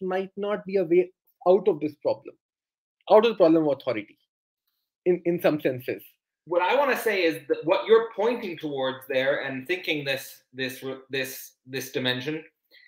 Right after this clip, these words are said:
Speaker 2: I think this is the zero level for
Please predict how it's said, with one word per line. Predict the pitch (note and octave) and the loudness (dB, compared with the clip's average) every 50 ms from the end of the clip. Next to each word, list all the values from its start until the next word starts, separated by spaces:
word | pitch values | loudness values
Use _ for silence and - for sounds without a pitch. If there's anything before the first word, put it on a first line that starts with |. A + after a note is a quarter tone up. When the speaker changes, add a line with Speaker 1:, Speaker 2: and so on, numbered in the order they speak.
| _ _ _ _ _ _ _ - | _ _ _ _ _ _ _ 2
Speaker 2:
I | D3+ D3+ | 4 6
think | G#3 A#3+ A3+ - D#3 D3 | 6 6 4 2 2 4
this | F3 G3+ G3+ - - - - _ | 6 6 6 4 -2 -8 -8 _
is | - F3 F3+ F3 E3 D#3 D3 - - _ _ _ _ _ _ _ _ - | 0 2 2 2 0 -2 -4 -8 -14 _ _ _ _ _ _ _ _ -4
the | C#3 C#3+ D3+ | 0 0 0
zero | D3 C3 C3 E3 F3 F#3+ F#3+ F3+ F3 | 2 2 2 2 4 6 6 4 4
level | D#3+ D#3 D3+ D#3 D3+ D#3 D3+ D3+ | 6 4 4 4 4 2 2 0
for | - - D#3+ D3+ D3 C#3+ C#3 C3+ C3+ C3+ - | 0 2 4 4 4 4 4 2 0 -2 -4